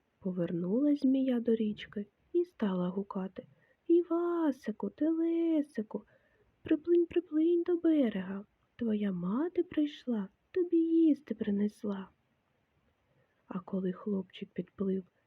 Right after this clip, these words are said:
до берега, схопила його і понесла собі додому. Захотілось їй приготувати хлопчика на обід, але спочатку треба ж гостей запросити.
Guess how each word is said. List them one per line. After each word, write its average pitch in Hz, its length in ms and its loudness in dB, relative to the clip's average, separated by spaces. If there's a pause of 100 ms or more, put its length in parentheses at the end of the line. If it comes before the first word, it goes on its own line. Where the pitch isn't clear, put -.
(100)
до - 180 -6
берега, 202 640 -2 (160)
схопила 320 840 -2
його 294 400 0 (380)
і 349 160 2
понесла 202 960 -2
собі 208 320 -6
додому. 185 640 -4 (800)
Захотілось 180 880 -4
їй 262 340 -2 (440)
приготувати 269 840 0
хлопчика 240 840 -2 (340)
на 370 160 0
обід, 226 540 -2 (640)
але 175 300 -4
спочатку - 1000 -10 (540)
треба 294 340 2
ж 285 60 2
гостей 294 540 -2
запросити. 240 920 -6